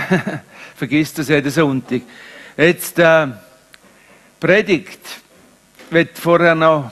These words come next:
paar Worte sagen. Hey! Bist du der? Nein, du bist nicht der,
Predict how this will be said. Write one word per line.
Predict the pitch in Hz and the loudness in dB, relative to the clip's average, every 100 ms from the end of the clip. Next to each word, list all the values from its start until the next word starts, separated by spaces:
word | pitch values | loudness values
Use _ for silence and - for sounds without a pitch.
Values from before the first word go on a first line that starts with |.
| - | 0
paar | 151 143 | 0 2
Worte | 147 151 143 - - | 2 2 -2 -14 -20
sagen. | - 151 139 117 110 92 _ _ - | -4 0 0 0 -8 -8 _ _ 0
Hey! | 165 214 156 110 95 - _ _ _ - - _ _ _ _ _ _ _ _ _ _ - | 2 2 0 -4 -8 -20 _ _ _ -20 -20 _ _ _ _ _ _ _ _ _ _ -10
Bist | 143 - 165 | -8 -6 -2
du | 156 | -2
der? | 156 139 123 101 _ _ _ _ _ _ _ _ _ _ _ _ _ _ - | 2 2 0 -10 _ _ _ _ _ _ _ _ _ _ _ _ _ _ -4
Nein, | 143 | -2
du | 139 | -2
bist | 135 143 | -8 -6
nicht | 147 - | -6 -2
der, | 110 98 | -2 -2